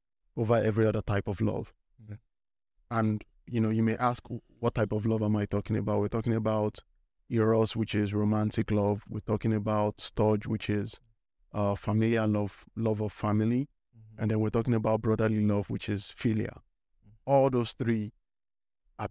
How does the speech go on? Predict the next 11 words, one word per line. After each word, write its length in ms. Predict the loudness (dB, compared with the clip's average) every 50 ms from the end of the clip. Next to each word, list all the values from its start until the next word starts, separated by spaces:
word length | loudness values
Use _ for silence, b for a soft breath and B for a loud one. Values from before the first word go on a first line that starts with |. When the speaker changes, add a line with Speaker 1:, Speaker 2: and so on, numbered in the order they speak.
| -4
Speaker 1:
based 340 | 0 0 0 0 -2 -6 -12 _
on, 360 | -2 -2 0 0 -2 -4 -8 -12 _ _ _ _ _ _ _ _ _ _ _ _ _ _ _ _ _ _ _ _ _ _ _ _ _ _ _ _ _ _ _ -2
you 100 | 0 0
know, 240 | 0 0 -2 -4 -10 _ _ -6
condition. 640 | -2 -2 0 0 0 -2 -2 0 0 0 2 0 0
It, 140 | -2 -4 -8 -8
it, 140 | -10 -10 -10 -8
they 120 | -2 -2 -2
are 60 | 0
based 240 | 2 0 0 0 -2
on 300 | -2 -2 -2 -4 -6